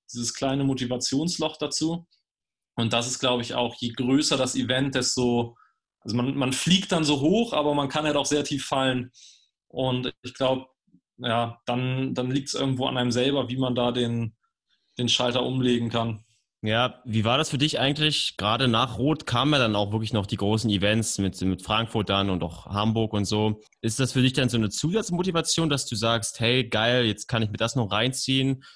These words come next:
Speaker 2: Oder ist das, also weißt du, du lebst halt quasi auf,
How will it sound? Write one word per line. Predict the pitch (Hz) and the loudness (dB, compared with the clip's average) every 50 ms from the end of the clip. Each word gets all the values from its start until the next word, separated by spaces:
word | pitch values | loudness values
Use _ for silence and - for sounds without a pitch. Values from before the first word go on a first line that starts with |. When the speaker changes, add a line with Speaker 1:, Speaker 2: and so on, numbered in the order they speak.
| _ _ _ _ - | _ _ _ _ -6
Speaker 2:
Oder | 110 117 120 123 123 | -2 0 2 2 2
ist | 120 120 - | 2 0 -2
das, | 120 113 107 - - - - - - - - - - _ | -4 -2 -2 -2 -2 -2 -2 -4 -4 -6 -10 -16 -20 _
also | - 104 95 104 | -6 -4 -2 0
weißt | 110 120 127 - | 0 0 0 0
du, | 147 143 131 110 | 0 0 2 2
du | 104 110 110 | 2 2 2
lebst | 113 127 135 123 - - | 4 2 2 0 -2 -2
halt | 135 120 - | -2 -2 0
quasi | - 113 117 120 120 | 0 0 0 2 2
auf, | 120 113 | 0 -2